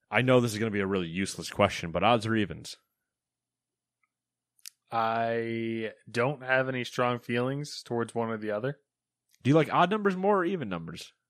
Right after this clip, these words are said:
Speaker 1: Just in theory, just, like,
Speaker 2: Probably
Speaker 1: not even
Speaker 2: even numbers more.
Speaker 1: Like,
Speaker 2: I mean,
Speaker 1: two, four, six, eight. Who do we appreciate?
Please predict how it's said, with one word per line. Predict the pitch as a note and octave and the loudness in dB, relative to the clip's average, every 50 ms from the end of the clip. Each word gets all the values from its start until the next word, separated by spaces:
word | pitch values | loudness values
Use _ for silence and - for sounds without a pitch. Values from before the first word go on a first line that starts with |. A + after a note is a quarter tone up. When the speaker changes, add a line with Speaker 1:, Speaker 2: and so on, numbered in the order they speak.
| _ _ | _ _
Speaker 1:
Just | - G3+ G#3+ - | 0 0 0 0
in | A3 E3+ | -2 -6
theory, | - - D#3 A#2 F2 G2+ | -4 -2 -2 -2 -2 -2
just, | D3 E3 - - | -2 -4 -2 0
like, | B2 G#2 - - _ _ _ _ - | -2 -2 -2 -6 _ _ _ _ -2
Speaker 2:
Probably | - - A3 C4+ - | 4 6 6 8 8
Speaker 1:
not | D3 | 6
even | C3 - | 6 6
Speaker 2:
even | - B2+ G#2+ | 4 4 2
numbers | G2+ F#2+ F#2 F#2 F#2 F#2 F#2 - - - - - - | 0 -4 -8 -8 -12 -12 -12 -12 -14 -16 -16 -14 -10
more. | A#2+ A#2 A2 G#2+ G2+ F#2+ F#2+ - - - - | -4 -2 -2 0 -2 -2 -6 -10 -12 -2 0
Speaker 1:
Like, | A2 B2 | 0 4
Speaker 2:
I | |
mean, | C3 C3+ | 4 4
Speaker 1:
two, | C#3 C#3 C3 | 6 6 4
four, | - - C3+ B2+ B2+ B2 | 4 4 4 6 6 4
six, | - - - B2+ - - - | 2 -2 -6 -6 -6 0 0
eight. | A#2 A#2 B2 - - _ _ _ _ _ _ _ | 2 2 2 0 -2 _ _ _ _ _ _ _
Who | - C#3 B2+ | 4 4 4
do | A#2+ A#2 | 6 4
we | A#2 A#2+ A2+ G2+ F2+ F2 _ _ _ _ _ _ _ _ _ _ _ _ _ - | 2 2 0 0 -4 -6 _ _ _ _ _ _ _ _ _ _ _ _ _ -16
appreciate? | - - - - - - C3+ A#2 - - - A2+ F#2+ G2+ A2 - - | -16 -14 -8 -8 -2 0 0 0 0 -2 -4 -4 -2 -2 -4 -6 -8